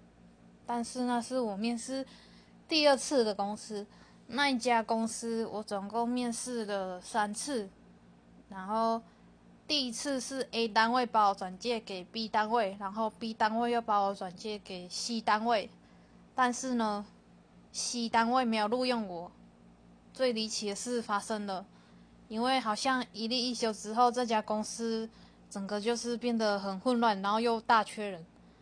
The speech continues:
然后他们又开始应征，我就无聊，我就投履历表，然后因为我想到 C 公司给我的感觉是不错的，就是有点可惜那时候没有把握住这份工作的感觉，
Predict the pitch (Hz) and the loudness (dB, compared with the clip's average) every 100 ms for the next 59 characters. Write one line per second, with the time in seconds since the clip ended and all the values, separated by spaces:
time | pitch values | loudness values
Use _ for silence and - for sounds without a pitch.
0 | - - - - 214 208 226 254 262 254 | -20 -20 -20 -18 -4 0 6 6 6 2
1 | 233 220 247 233 208 202 240 226 214 208 | 0 0 -2 -2 -6 -8 -4 -2 0 -2
2 | 202 - - - - - - - 214 277 | -2 -10 -20 -20 -20 -20 -16 -10 2 2
3 | - 240 240 214 208 240 240 247 214 202 | 4 2 6 6 4 0 2 2 2 -2
4 | 240 226 202 202 214 240 240 240 - - | -4 0 2 2 4 6 6 4 -2 -16
5 | - - 233 262 294 285 240 214 247 269 | -20 -14 -2 4 6 6 2 4 6 6
6 | 262 247 226 226 220 226 226 240 226 220 | 4 -2 0 2 2 0 0 0 0 0
7 | 208 202 202 180 185 185 226 220 185 - | 2 2 -2 -6 -8 -8 -8 -10 -12 -4
8 | 240 196 185 175 185 - - - - - | -2 -2 -8 -14 -18 -20 -20 -20 -20 -12
9 | 247 294 262 226 226 - 208 214 214 247 | -8 2 6 6 6 2 -4 -2 0 0
10 | 247 240 233 220 196 190 180 196 226 233 | 6 6 6 2 2 0 2 2 2 0
11 | 233 233 233 226 208 202 226 208 196 180 | -2 0 0 -2 -2 -2 -2 -2 -6 -10
12 | 180 | -12